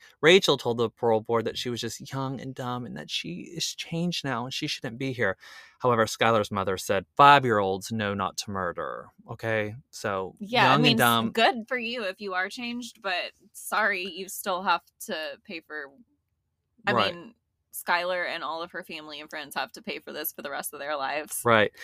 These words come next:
Speaker 1: So during the parole hearing, Skylar's family was hopeful that the parole board would not set Rachel free. And luckily for them, she was denied parole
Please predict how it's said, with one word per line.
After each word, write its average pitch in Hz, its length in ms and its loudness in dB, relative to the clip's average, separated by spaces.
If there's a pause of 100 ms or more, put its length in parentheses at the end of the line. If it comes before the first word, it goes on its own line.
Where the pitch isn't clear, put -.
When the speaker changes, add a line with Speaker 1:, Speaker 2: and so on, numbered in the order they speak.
(220)
Speaker 1:
So 151 140 6
during 135 360 8
the 139 80 8
parole 117 360 6
hearing, 135 380 2
Skylar's 113 480 0
family 113 320 -2
was 107 160 -8
hopeful 107 360 -2
that 107 160 -4
the 101 80 -8
parole 101 280 -2
board 101 280 -2
would 98 120 -4
not 98 460 -4
set - 260 -8
Rachel 90 420 -10
free. 90 400 -10
And 127 140 -6
luckily 123 320 0
for 123 140 0
them, 107 200 -2
she - 160 -6
was 107 180 -4
denied 101 380 -4
parole 101 460 0